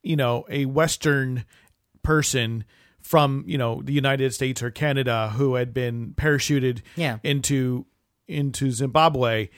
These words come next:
Speaker 1: It would be somebody who lived there.
Speaker 2: Ideally, sometimes we had, we had
Speaker 1: Right.
Speaker 2: a, uh, you know, when we, when we,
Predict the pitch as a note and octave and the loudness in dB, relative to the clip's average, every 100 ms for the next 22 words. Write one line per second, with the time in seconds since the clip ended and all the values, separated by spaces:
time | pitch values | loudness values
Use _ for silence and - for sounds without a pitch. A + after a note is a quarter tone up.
0 | - - D3+ D3 C3+ C3+ - D3 C3 B2+ | -8 -4 0 0 0 -2 0 0 2 0
1 | B2 G#2+ _ _ - F3 D#3 C#3+ A#2 A2 | -2 -6 _ _ -2 2 4 4 2 -2
2 | C4 G3+ G3+ C3+ B2 C4+ C4+ G#3 D#3+ D#3 | -2 2 2 2 0 0 2 0 0 -2
3 | D3 C3+ B2 - D3 D3 C3+ C3+ B2 - | 2 2 0 -6 -6 -2 -2 -2 -6 -8
4 | C3 A#2+ - - _ E3+ D#3+ D3 D#3+ D#3+ | -8 -6 -8 -20 _ 0 0 0 -2 -2
5 | D3+ C#3+ _ _ _ D#3 D3+ D3 C#3+ | -2 -4 _ _ _ -6 -2 -2 -4